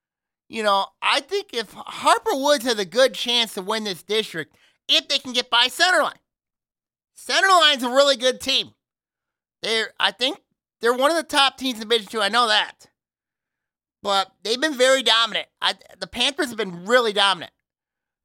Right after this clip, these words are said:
So for me with Harper Woods, is this team for real or not? If they can go in there and give Centerline a heck of a game, or even beat Centerline, then Harper Woods has me believing.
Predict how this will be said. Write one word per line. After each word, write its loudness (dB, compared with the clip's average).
So -2
for -2
me -2
with 2
Harper 2
Woods, 0
is 0
this -2
team -6
for -2
real 6
or 2
not? -8
If -6
they 0
can -6
go 4
in 2
there 2
and -14
give -8
Centerline 0
a -2
heck -2
of -8
a -6
game, 0
or 4
even -2
beat 0
Centerline, 0
then 2
Harper 0
Woods -2
has 2
me -6
believing. -4